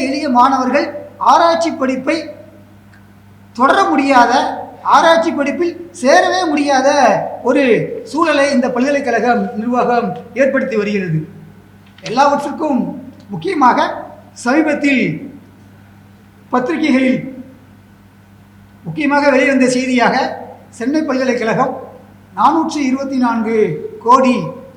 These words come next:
வருமான வரித்துறைக்கு வரிப்பாக்கி வைத்திருப்பதாக சொல்லி பல்கலைக்கழகத்தினுடைய முப்பத்தி ஏழு வங்கி கணக்குகள் முடக்கப்பட்டிருக்கிறது. யாரோ ஒரு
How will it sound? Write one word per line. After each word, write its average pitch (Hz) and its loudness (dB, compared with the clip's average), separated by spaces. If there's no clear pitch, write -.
வருமான 294 -2
வரித்துறைக்கு 247 -2
வரிப்பாக்கி 277 0
வைத்திருப்பதாக 226 -4
சொல்லி 226 -2
பல்கலைக்கழகத்தினுடைய 254 -2
முப்பத்தி 330 -8
ஏழு 254 0
வங்கி 254 0
கணக்குகள் 233 -2
முடக்கப்பட்டிருக்கிறது. 208 -2
யாரோ 269 4
ஒரு 294 4